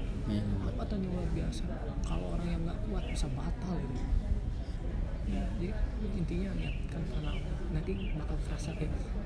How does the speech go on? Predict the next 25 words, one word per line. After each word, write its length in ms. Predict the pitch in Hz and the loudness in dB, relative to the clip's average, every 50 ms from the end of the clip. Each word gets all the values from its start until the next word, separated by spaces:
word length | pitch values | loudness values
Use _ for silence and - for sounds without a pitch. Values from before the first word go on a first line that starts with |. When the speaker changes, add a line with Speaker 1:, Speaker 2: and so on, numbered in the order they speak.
| - - - - - - - - - - - - - - - - | -2 -4 -4 -4 -4 -4 -4 -2 -2 -2 -2 -2 -2 -2 -2 0
Speaker 2:
yang 120 | - - - | 0 0 0
penting 260 | 147 147 143 - - - | 0 0 0 0 0 0
harus 200 | - - - - - | 0 -2 -2 -2 -2
kuat 240 | 180 170 - 135 - - - - - | -2 -2 0 0 0 0 0 -2 -2
gitu. 240 | - - - - - - - - - - | -2 -2 0 0 -2 -2 -2 -2 0 0
Harus 240 | 127 131 131 - - | 0 0 0 -2 -2
kuat. 320 | - - - - - - - - - - - - - - - | -2 -2 -2 -2 -2 -2 -2 -2 -2 -2 -2 -2 -2 -2 0
Kalau 140 | 165 175 190 | 0 0 0
nggak 140 | 202 214 - - - | 0 0 -2 -2 -2
kuat 160 | 190 170 - 196 | -2 -2 -2 -2
itu 120 | 196 - 160 | -2 -2 -2
bisa 140 | 160 - - - | -2 -2 0 0
batal. 160 | - - - - - - - - - - - - - - - - | 0 -2 0 -2 -2 -2 0 -2 -2 -2 -2 -4 -4 -2 -2 0
Kalau 100 | 160 156 151 | 0 0 0
batal 220 | 143 - - 165 160 | 0 0 0 0 0
nunda 280 | 160 - - 131 131 131 | 0 0 0 0 0 0
lagi, 220 | - 123 131 - - | 0 0 0 0 0
batal 240 | 143 147 - - 196 185 | 0 0 0 0 2 2
nunda 240 | 175 165 160 160 - | 2 2 2 0 0
lagi. 220 | - - - - - - - - - - - - - - - - - | 0 -2 -2 -2 -2 -2 -2 -2 -2 -2 -2 -2 -2 -2 -2 -2 -2
Itu 120 | - - | -2 -2
aja 160 | - - - - - - | 0 0 0 2 2 2
terus 180 | - - - - | 2 2 2 0
kalau, 180 | - 55 55 - - - - - - - - - - - - | 2 2 2 0 0 -2 -2 -2 -2 -2 -2 -2 -2 -2 -2
kalau 140 | - 139 | -2 0